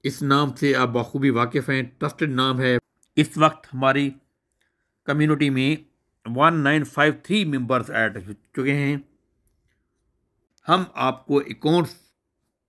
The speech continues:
देते हैं आप, ताकि आप घर बैठ के TikTok से अर्निंग कमाएं। यूके,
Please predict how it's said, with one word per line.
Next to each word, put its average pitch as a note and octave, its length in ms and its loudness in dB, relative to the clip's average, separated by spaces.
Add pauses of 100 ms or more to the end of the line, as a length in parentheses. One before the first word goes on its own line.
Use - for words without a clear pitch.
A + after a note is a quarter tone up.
(640)
देते B2 260 0
हैं C3+ 360 0
आप, A#2+ 260 -4 (360)
ताकि C3 280 -4
आप A#2+ 200 -2
घर D3 260 2
बैठ B2 300 0
के C3 140 -2 (200)
TikTok B2 480 -4
से B2+ 260 -4
अर्निंग A#2+ 340 -4
कमाएं। D2 260 -14 (3000)
यूके, F3 580 4